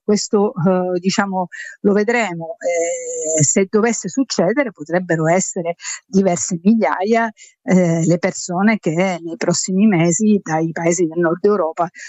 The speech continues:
potrebbero, eh, essere rimandate, eh, in Italia, proprio in un anno in cui invece gli sbarchi, come dicevamo, sono, sono nettamente diminuiti.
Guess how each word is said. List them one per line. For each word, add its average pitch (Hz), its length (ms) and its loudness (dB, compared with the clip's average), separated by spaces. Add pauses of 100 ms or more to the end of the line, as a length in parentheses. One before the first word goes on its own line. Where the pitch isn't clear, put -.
(120)
potrebbero, 185 840 0
eh, 160 320 -2
essere 170 320 0
rimandate, 160 680 -2
eh, 156 520 0
in 165 120 4
Italia, 170 500 0
proprio 185 440 -2
in 175 80 2
un 208 140 2
anno 170 280 4
in 175 100 4
cui 170 200 0
invece 165 420 0 (320)
gli 185 160 0
sbarchi, 160 640 -2
come 160 220 -2
dicevamo, 156 480 -2
sono, 156 540 -8
sono 180 260 2
nettamente 175 520 0
diminuiti. 160 640 -2